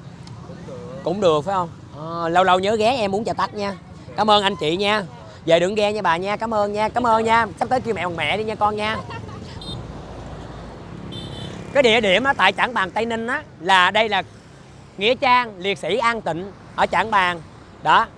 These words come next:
Speaker 2: Thì tất cả anh chị em đi từ cái cổng chào Tây Ninh, cách lên tới đây cỡ năm mươi mét tới một trăm mét à.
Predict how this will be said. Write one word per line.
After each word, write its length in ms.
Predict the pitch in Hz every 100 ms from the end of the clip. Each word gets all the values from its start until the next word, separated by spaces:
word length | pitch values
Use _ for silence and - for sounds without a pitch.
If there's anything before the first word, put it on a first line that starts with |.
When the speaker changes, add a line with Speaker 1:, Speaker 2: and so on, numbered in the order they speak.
| - - -
Speaker 2:
Thì 200 | 180 190
tất 140 | 247 214
cả 80 |
anh 160 | 226 247
chị 80 | 233
em 200 | 233 220
đi 180 | 233 226
từ 260 | 208 190
cái 120 | 214
cổng 300 | 262 165 185
chào 340 | 247 196 180 175
Tây 200 | 214 220
Ninh, 240 | 220 214 - - - - -
cách 180 | 254 277
lên 220 | 254 226
tới 80 | 240
đây 180 | 233 226
cỡ 120 | 208
năm 220 | 233 220 196
mươi 80 | 175
mét 220 | 220 285
tới 120 | 285
một 60 | 247
trăm 140 | 214 214
mét 200 | 240 320
à. 140 | 180